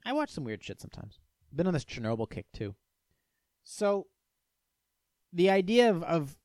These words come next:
if you wanna start, ways you can do it, ways you can change this. Sugar is, is one. Okay? Processed sugar,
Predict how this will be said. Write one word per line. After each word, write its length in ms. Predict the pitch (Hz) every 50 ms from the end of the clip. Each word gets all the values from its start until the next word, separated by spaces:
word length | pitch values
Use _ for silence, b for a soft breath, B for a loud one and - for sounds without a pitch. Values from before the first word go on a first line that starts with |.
| _ _ _ _ _ _ _ _ _ -
if 100 | 196 165
you 100 | 226 269
wanna 200 | 285 294 285 240
start, 540 | - - - - 247 220 208 202 185 - _ _ _ _ _ _ _ _ _ _
ways 360 | 185 170 202 226 262 269 240
you 80 | 254 269
can 180 | - 254 208
do 200 | 190 208 208 151
it, 120 | 117 - - - _ _ _ _ _ _ _
ways 240 | 170 175 196 202 185
you 60 | 208
can 220 | 202 208 180 160 139 _
change 300 | - - 180 160 143 120 113
this. 300 | 104 78 - - - _ _ _ _ _ _ _ _ _ _ _ _ _ _ _ _ _ _ _
Sugar 580 | - - - 208 214 208 240 254 269 269 254 _ _ _ _ _ _ _ _ _ _ _ _ _ _ _ _ _ _
is, 260 | - 156 147 135 165 - -
is 120 | 156 135
one. 360 | 135 139 139 - 76 69 - _ _ _ _ _ _ _ _ _ _ _ _ _ _ _ _ _ _ _ _ _ _ _ _ _ _ _ _
Okay? 240 | - 123 110 117 - _ _
Processed 360 | - 175 175 160 - 190 160 -
sugar, 380 | - 156 135 98 73 - _